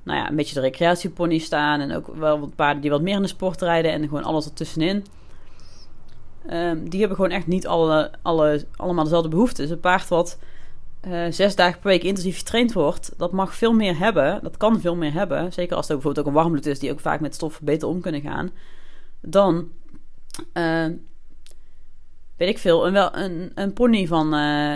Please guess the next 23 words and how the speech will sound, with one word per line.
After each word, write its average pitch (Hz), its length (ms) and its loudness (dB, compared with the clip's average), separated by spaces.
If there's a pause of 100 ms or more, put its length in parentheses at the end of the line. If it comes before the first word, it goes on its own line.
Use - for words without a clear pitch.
(100)
die, 170 200 -4
een 185 100 -2
pony 214 220 0
die 160 100 2
gewoon 160 160 2
één 165 160 0
keer 160 100 -6
in 156 60 2
de 156 60 4
week 151 240 2
een 165 80 -4
keer, 147 320 0
eh, 143 340 4
voor 151 200 0
een, 156 260 -2
voor 165 180 -4
een 151 220 0
kort 165 260 0
buitenritje 151 480 2
meegenomen 143 500 -2
wordt. 135 380 -6 (280)
En 160 140 -4
verder 147 440 2